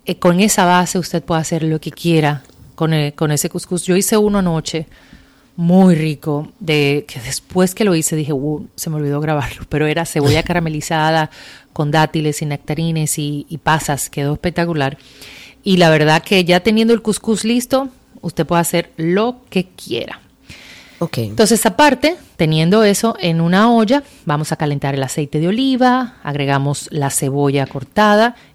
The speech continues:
Speaker 1: incorporamos los hilos de azafrán y el resto de las especias. Vamos a saltear hasta que, pues, comiencen a tornarse transparentes. Esto va a ser alrededor como de un minuto. Incorporamos la zanahoria.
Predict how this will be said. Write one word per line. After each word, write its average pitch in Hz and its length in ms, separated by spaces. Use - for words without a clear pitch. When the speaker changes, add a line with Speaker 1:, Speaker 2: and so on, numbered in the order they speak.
Speaker 1:
incorporamos 147 640
los 147 240
hilos 147 260
de 143 120
azafrán 226 640
y 214 160
el 208 100
resto 202 480
de 175 160
las 175 240
especias. 143 600
Vamos 143 320
a 156 80
saltear 226 760
hasta 160 460
que, 180 400
pues, - 360
comiencen 175 500
a 196 80
tornarse 170 540
transparentes. 185 840
Esto 165 220
va 156 60
a 151 40
ser 160 140
alrededor 147 440
como 147 320
de 143 120
un 151 100
minuto. 247 460
Incorporamos 151 640
la 139 80
zanahoria. 240 720